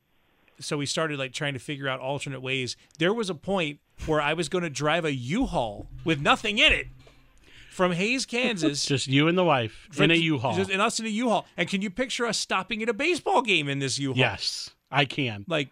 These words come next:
Speaker 1: "We're gonna need to park this U-Haul <laughs> so we can watch this baseball game." Then we were gonna drive that U-Haul to Denver and then get an actual real rental car in Denver and then take it home. And it's like, it, it was just,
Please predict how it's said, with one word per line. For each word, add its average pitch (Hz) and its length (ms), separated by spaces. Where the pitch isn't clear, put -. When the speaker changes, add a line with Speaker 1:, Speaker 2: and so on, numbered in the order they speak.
Speaker 1:
"We're 233 80
gonna 277 160
need 247 140
to 214 60
park 214 280
this 160 180
U-Haul 180 560
<laughs> - 520
so - 160
we 165 140
can 165 140
watch 165 220
this 151 120
baseball 151 480
game." 160 180
Then 185 200
we 202 140
were 233 100
gonna 220 160
drive 180 320
that 160 160
U-Haul 180 400
to 139 140
Denver 143 640
and 156 160
then 165 140
get 156 140
an 151 120
actual 147 480
real 139 240
rental 151 260
car 120 240
in 117 120
Denver 139 320
and 113 80
then 113 100
take 117 220
it 113 80
home. 185 340
And 143 160
it's 139 160
like, 135 240
it, 180 260
it 190 160
was 190 220
just, 170 320